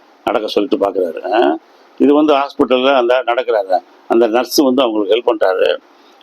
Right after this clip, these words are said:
ஆ, அந்த ஜூஸ் குடிச்சுக்கிட்டு இருக்காரு பாருங்க ஹாஸ்பிட்டல்ல படுத்த மாதிரி. ஆ, ஆ, இது வந்து அர்னால்டோட ஒரு பழைய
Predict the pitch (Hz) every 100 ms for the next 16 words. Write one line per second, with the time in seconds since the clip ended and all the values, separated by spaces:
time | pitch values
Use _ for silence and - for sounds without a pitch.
0 | - 160 202 147 131 120 214 - 135 117
1 | 117 107 104 95 92 90 90 95 - 101
2 | 90 85 _ _ 110 110 120 101 101 90
3 | - _ _ - 104 123 151 330 _ _
4 | _ _ _ - 95 92 90 85 80 78
5 | _ _ _ _ _ 139 147 160 165 143
6 | 139 147 131 120 127 110 107 110